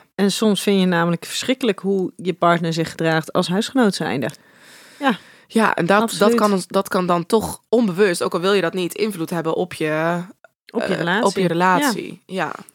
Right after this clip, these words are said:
Speaker 2: Ja.
Speaker 1: Ja. Eh, maar ja, misschien als luisteraar, als jij inderdaad ook die vriendin, eh, mist om, eh, om even mee te sparren. Misschien kunnen
Speaker 2: Ja.
Speaker 1: wij die dan nu zijn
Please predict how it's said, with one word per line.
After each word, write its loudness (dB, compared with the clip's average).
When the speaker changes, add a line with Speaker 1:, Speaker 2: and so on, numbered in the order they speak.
Speaker 2:
Ja. -14
Speaker 1:
Ja. -10
Eh, 2
maar 2
ja, 6
misschien 4
als 4
luisteraar, 4
als 2
jij 2
inderdaad 0
ook -2
die -2
vriendin, 0
eh, 2
mist 2
om, -2
eh, -2
om -2
even -4
mee -4
te -10
sparren. -2
Misschien -2
kunnen 4
Speaker 2:
Ja. 2
Speaker 1:
wij 4
die 2
dan 4
nu 0
zijn -4